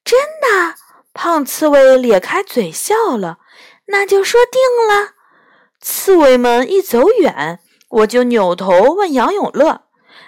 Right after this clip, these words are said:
，“你今天说话怎么老带刺儿？”“还不是那个白痴网站。”他低下头说，“我有预感他会惹大麻烦的。”我拍拍他的肩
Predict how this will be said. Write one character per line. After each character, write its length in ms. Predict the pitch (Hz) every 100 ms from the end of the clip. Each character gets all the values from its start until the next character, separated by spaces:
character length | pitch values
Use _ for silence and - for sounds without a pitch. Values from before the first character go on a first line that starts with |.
| _
，“你 220 | 202 180
今 240 | 170 226
天 180 | 233 254
说 220 | 247 285
话 320 | 277 294 277 277
怎 180 | -
么 80 | 294 523
老 80 | -
带 220 | - 233
刺 120 | - - 508
儿 220 | 285 170 _ _ _ _ - - _
？”“还 320 | - 175 170
不 140 | 214 254
是 140 | 277
那 200 | 277 247
个 100 | 196
白 240 | 185 175 247
痴 260 | - -
网 200 | 392 - -
站。” 380 | - 339 - _ _ _ _
他 100 | -
低 220 | - 403 392
下 180 | 370
头 260 | 294 190 220
说 380 | 302 359 370 - _ _ - - -
，“我 120 | 170
有 200 | 190 170
预 200 | 180 269
感 180 | - - - _ _
他 180 | - 190
会 200 | 208 190
惹 240 | 165 165 - _
大 240 | 349 226
麻 280 | 170 - 175
烦 260 | 202 196 170
的。” 220 | 156 - _ _ _ _ _ _ _ _ _ _ _ - - _
我 140 | 254
拍 280 | 254 339 359
拍 260 | 330 349 349
他 180 | -
的 120 | 392 339
肩 240 | - 415